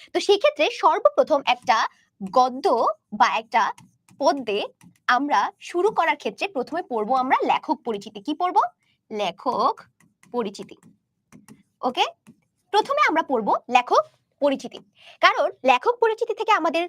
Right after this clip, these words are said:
পরীক্ষায় প্রশ্ন চলে আসে। তো লেখক পরিচিতির কিছু ইনফরমেশন আমাদের একটু মুখস্থ রাখতে হয়, যেমন তার জন্ম, মৃত্যু, কোথায় তিনি জন্মগ্রহণ করেছেন, তারপর হচ্ছে, আহ, তোমার দেখা যায় তার বিখ্যাত কাব্যগ্রন্থগুলো, তার গল্পগুলো,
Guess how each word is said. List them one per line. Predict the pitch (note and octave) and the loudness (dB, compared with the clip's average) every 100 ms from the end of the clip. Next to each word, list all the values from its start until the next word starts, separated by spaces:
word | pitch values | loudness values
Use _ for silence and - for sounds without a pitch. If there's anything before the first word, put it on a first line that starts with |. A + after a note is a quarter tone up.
| - | 0
পরীক্ষায় | B3 B3 F#4 | 0 0 -4
প্রশ্ন | F#4 F4+ F#4 | -4 -4 -4
চলে | F4+ F4 | -2 0
আসে। | E4 - C#5+ - - | 0 -4 -12 -14 -6
তো | - | 0
লেখক | C4+ B3+ A4+ A#4+ | 2 2 2 2
পরিচিতির | A#4+ A#4 A#4+ A#4 | 2 2 0 0
কিছু | G4 B4 | 2 4
ইনফরমেশন | B4 G#4 G#4+ G4 A#4+ | 4 2 -2 0 0
আমাদের | G4 A#3+ C4+ | 0 0 -2
একটু | C#4 | 0
মুখস্থ | B3+ A#3 - B3 | -2 -2 -4 -4
রাখতে | G#3 - | -4 -6
হয়, | A3 G3 | -8 -6
যেমন | B3+ C#4 | -2 0
তার | C4+ C4 | 0 2
জন্ম, | B3 A3 A3+ A#3 A3+ | 2 0 -2 -4 -2
মৃত্যু, | A#3+ B3 - A3+ | -4 -4 -6 -8
কোথায় | G#3+ E4+ F#4+ F#4 | -6 -4 -2 -2
তিনি | E4 D4+ | -2 0
জন্মগ্রহণ | B3 A#3+ A#3+ B3+ B3 | 0 0 -2 -2 -2
করেছেন, | A#3 A3 A#3+ A3+ - - | -2 -2 -4 -6 -10 0
তারপর | C4+ C4 C#4+ | 2 4 2
হচ্ছে, | C#4+ C#4+ C4+ | 2 2 4
আহ, | - A3 G#3+ | 4 2 2
তোমার | A#3+ A#3 | 2 2
দেখা | A#3 | 0
যায় | B3+ A#3+ | 0 2
তার | C4+ | 2
বিখ্যাত | G#3+ C4+ - C#4+ | 0 -4 -4 -2
কাব্যগ্রন্থগুলো, | C#4+ A3+ G#3 B3+ B3+ B3+ A#3+ B3 | 2 2 2 0 0 0 -2 -2
তার | B3 C4+ | 2 2
গল্পগুলো, | A#3+ A#3 A#3 B3+ A#3+ A#3+ B3 | 4 4 4 0 0 2 2